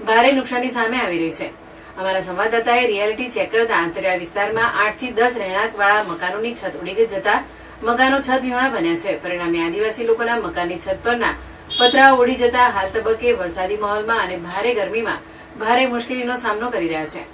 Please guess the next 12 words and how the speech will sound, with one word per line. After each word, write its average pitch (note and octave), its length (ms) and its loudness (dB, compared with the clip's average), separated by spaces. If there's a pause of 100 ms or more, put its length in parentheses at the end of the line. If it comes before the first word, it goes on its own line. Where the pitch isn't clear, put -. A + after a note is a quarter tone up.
(500)
મકાનની C4 420 4
છતો B3 280 0
ઉડી A#3+ 160 -2
જતા A#3+ 340 4
ઘરમાં F#3+ 560 -2 (320)
મુકાયેલા A3+ 520 2
પાકનો A#3 440 -2
જથ્થો G#3 320 -6
ભીંજાઈ F3+ 320 -6
જતા G#3+ 280 2
બગડવાની F3 540 -4
આરે A3+ 340 -2